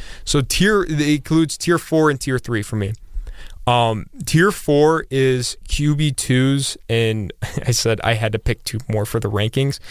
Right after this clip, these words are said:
because, like I said earlier, like, I only, I need to get a, I need to get a top eight guy this year, and that's, that's plain and simple. And the thing is, the top,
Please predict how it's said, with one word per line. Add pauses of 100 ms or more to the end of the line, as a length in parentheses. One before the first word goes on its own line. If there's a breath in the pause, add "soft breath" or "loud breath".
(140 loud breath)
because,
like
I
said
earlier,
like,
I
only,
I
need
to
get
a,
I
need
to
get
a
top
eight
guy
this
year, (300 soft breath)
and
that's,
that's
plain
and
simple. (580 loud breath)
And (540 soft breath)
the
thing
is, (380)
the
top,